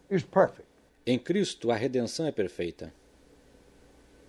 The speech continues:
Speaker 1: When the vital principle of redemption, that is eternal life,
Speaker 2: Quando o princípio vital da redenção, isto é, a vida eterna,
Speaker 1: is introduced into us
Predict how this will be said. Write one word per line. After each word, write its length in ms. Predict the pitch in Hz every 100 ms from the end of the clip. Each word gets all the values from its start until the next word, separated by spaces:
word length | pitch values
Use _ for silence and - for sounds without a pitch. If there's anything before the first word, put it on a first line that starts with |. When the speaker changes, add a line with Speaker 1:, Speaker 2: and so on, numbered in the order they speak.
| - - - - - -
Speaker 1:
When 200 | 160 180
the 100 | 165
vital 580 | 131 131 160 240 269 269
principle 600 | - - 165 - 170 196 -
of 240 | 139 170
redemption, 640 | 202 185 160 120 - 160
that 180 | 143 -
is 160 | 170 139
eternal 480 | 180 - 208 262 226
life, 300 | - - 135 -
Speaker 2:
Quando 200 | - 139
o 40 | 156
princípio 500 | 160 143 - 190 185
vital 340 | 180 180 156
da 80 | 143
redenção, 680 | 135 156 156 135 - 90 80 -
isto 260 | 107 - 117
é, 120 | 92
a 80 | 85
vida 220 | 113 160
eterna, 460 | - 98 92 98 95 - - - - - - - - - - - - - - -
Speaker 1:
is 240 | 175 127 - -
introduced 640 | 220 269 262 233 214 - -
into 320 | 208 254 220
us 240 | 185 185